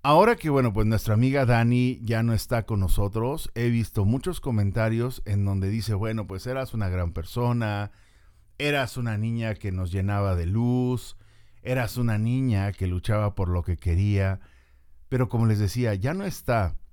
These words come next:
Entonces, ¿por qué no aprendemos de esta situación y les decimos las cosas ahora que están? Yo soy de la idea que los homenajes póstumos,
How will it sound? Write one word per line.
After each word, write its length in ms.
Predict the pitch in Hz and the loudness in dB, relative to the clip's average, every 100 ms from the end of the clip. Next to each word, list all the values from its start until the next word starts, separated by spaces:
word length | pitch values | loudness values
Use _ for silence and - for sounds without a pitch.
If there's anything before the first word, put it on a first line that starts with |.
| _ - - _ - | _ -18 -18 _ -4
Entonces, 680 | 147 165 226 269 226 202 - | -2 0 0 0 -2 -4 -4
¿por 300 | - 143 - | -2 -2 -2
qué 140 | 226 | -4
no 160 | 247 262 | -2 0
aprendemos 840 | 262 196 160 131 143 147 127 107 | 0 0 0 2 2 2 0 0
de 140 | 104 | 0
esta 220 | 110 - - | 0 -2 -8
situación 720 | 104 95 90 - 98 135 - - _ _ _ - - | -8 -8 -6 -4 -4 -4 -8 -18 _ _ _ -20 -2
y 100 | 151 | 2
les 220 | 147 139 | 4 2
decimos 580 | 135 123 - 185 196 170 | 0 -2 -4 -8 -6 -2
las 200 | 117 - | -2 -2
cosas 480 | 135 127 151 156 - - | -4 -4 -4 -6 -8 -4
ahora 680 | 123 127 143 156 156 147 123 | 0 2 4 2 2 -2 -2
que 240 | 110 98 | -2 0
están? 580 | 85 - 110 92 80 87 _ - - - - _ _ _ - | -2 -4 -2 -2 -4 -8 _ -20 -20 -20 -20 _ _ _ -8
Yo 80 | 165 | -6
soy 180 | 262 233 | -2 2
de 120 | 196 | 4
la 100 | 139 | 4
idea 360 | 131 151 175 | 4 4 2
que 160 | 165 131 | 0 0
los 180 | 117 107 | 0 0
homenajes 640 | 101 110 127 135 156 131 | 2 2 2 -2 -6 -8
póstumos, 880 | - 151 160 156 - 110 113 156 - | -8 -4 -4 -6 -2 0 0 -2 -8